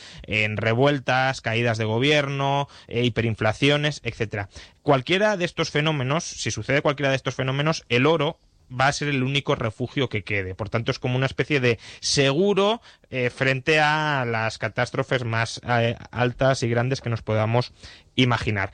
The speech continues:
Esto significa que, claro, el precio de este seguro frente a catástrofes tan intensas, pues fluctúe mucho en el mercado, porque claro, según esa posibilidad sea más cierta o menos cierta, pues subirá más o menos el precio.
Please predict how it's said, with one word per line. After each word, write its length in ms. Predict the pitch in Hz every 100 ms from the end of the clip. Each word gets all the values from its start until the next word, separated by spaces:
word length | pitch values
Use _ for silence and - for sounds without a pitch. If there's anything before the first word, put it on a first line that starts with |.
| - -
Esto 240 | - 214
significa 520 | 208 180 156 151 185
que, 100 | 135
claro, 320 | 113 143 113 - _ _ _
el 280 | 85 80 101
precio 280 | 120 120 131
de 60 | 135
este 180 | -
seguro 460 | 131 131 120 147 131
frente 300 | - 104 101
a 60 | 101
catástrofes 840 | 101 120 113 123 113 120 117 -
tan 680 | 117 113 113 113 110 107 107
intensas, 580 | 120 123 135 135 147 160 - _
pues 160 | 120 -
fluctúe 440 | 113 101 117 135
mucho 320 | 113 156 -
en 80 | 110
el 60 | 101
mercado, 400 | 101 101 160 113
porque 160 | -
claro, 220 | 120 131 -
según 420 | 104 107 123 - - -
esa 720 | - 120 127 123 120 123 120 117 - -
posibilidad 540 | 135 131 123 127 135
sea 240 | - 113 113
más 240 | 117 -
cierta 320 | 139 143 -
o 40 | 101
menos 320 | 104 110 -
cierta, 460 | 147 143 131 175 - - -
pues 160 | 117
subirá 480 | - 107 104 113 127
más 380 | 123 117 123 -
o 100 | 117
menos 320 | 104 113 113
el 120 | 98
precio. 400 | 87 104 - 92